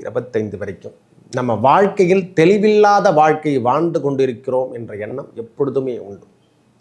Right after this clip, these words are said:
காரணம், ரிஷபராசியை பொறுத்த வரைக்கும் நன்மையும் தீமையும் பிறர் செய்ய வாரா. ஒரு மனிதனின் மேற்கோள், நம்ம முன்னோர்கள் கொடுத்த அறிவுரைகள் எல்லாமே நன்மை என்று நீங்கள் எடுத்துக்கொள்ள வேண்டும். அது ஜாதக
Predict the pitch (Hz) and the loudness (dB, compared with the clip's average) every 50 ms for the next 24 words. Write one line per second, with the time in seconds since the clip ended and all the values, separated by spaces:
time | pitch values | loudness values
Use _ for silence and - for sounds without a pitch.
0 | _ _ _ _ _ _ _ - 147 151 156 156 160 175 175 151 117 120 117 156 | _ _ _ _ _ _ _ 0 2 2 4 4 4 2 2 0 0 0 2 2
1 | 151 170 160 156 156 147 143 147 131 120 123 131 143 143 - 131 127 127 123 - | 4 4 4 4 4 2 2 0 0 0 0 -2 0 0 0 0 0 0 -2 -6
2 | - 180 175 127 120 131 147 170 180 180 180 175 180 180 170 175 180 151 151 147 | -6 -6 -4 -2 0 2 2 2 2 2 2 2 0 -2 -2 -2 -2 -2 -2 0
3 | 147 143 156 160 147 - 131 135 127 - - 135 131 127 131 123 113 110 107 104 | -2 -2 -4 -4 -4 -4 -4 -4 -4 -6 -6 -6 -4 -4 -4 -2 -2 -2 -2 -2
4 | 101 - - - _ _ _ _ _ _ _ _ _ _ _ _ - 127 127 127 | -2 -6 -8 -12 _ _ _ _ _ _ _ _ _ _ _ _ -2 0 2 2
5 | 123 139 151 175 185 196 190 185 180 160 147 147 170 196 180 - - 165 135 113 | 4 4 4 4 6 6 6 6 6 6 6 4 4 4 2 2 2 2 2 2
6 | - - 113 117 117 120 113 117 135 160 175 185 185 185 170 165 160 147 - 147 | -2 -6 -10 -8 -6 -6 -4 -2 0 2 2 4 4 4 4 2 0 0 0 -2
7 | 151 156 151 151 - 131 120 135 156 151 156 151 139 151 151 151 143 131 131 139 | -4 -4 -4 -2 0 0 2 2 2 4 4 2 2 2 -2 -4 -4 -2 0 2
8 | 151 156 151 151 156 165 170 143 123 127 135 147 151 170 170 147 131 131 110 117 | 4 4 4 2 2 0 -2 -2 -2 -2 -2 0 0 0 0 0 -2 -4 -6 -10
9 | 113 117 117 113 104 104 101 110 120 120 135 143 - 113 113 113 - 98 98 95 | -10 -10 -10 -12 -12 -12 -14 -14 -14 -14 -14 -14 -14 -16 -18 -18 -18 -20 -20 -20
10 | _ _ _ _ _ _ _ _ _ _ _ _ _ _ - 110 107 104 95 143 | _ _ _ _ _ _ _ _ _ _ _ _ _ _ -6 -6 -6 -2 0 2
11 | 139 156 175 170 165 151 | 4 4 4 4 4 4